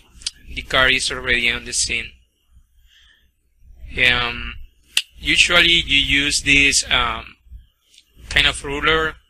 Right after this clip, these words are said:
I have here to know, uh, more or less the, the length of the car to see if it's, um, pretty much real to the, to the real world.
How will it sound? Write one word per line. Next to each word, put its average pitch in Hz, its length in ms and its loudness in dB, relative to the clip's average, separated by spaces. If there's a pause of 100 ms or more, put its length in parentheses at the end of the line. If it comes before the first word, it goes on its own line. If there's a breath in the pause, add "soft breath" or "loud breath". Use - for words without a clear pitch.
(380)
I 120 80 0
have 131 320 2
here 151 420 0 (520 loud breath)
to 156 100 0
know, 180 400 0 (180)
uh, 131 380 2
more 175 140 -4
or 185 80 -4
less 156 300 4
the, 139 340 4
the 135 100 -4
length 135 340 4
of 143 160 -8
the 139 120 -2
car 135 420 0 (300)
to - 80 -8
see 143 300 4
if - 260 -6 (520)
it's, - 460 -6
um, 123 560 -6 (1300)
pretty 165 200 0
much 156 220 -2
real 151 540 4 (140)
to - 100 -12
the, 120 340 -6 (560 loud breath)
to - 80 -12
the 135 180 -2
real 143 320 4
world. 139 380 -4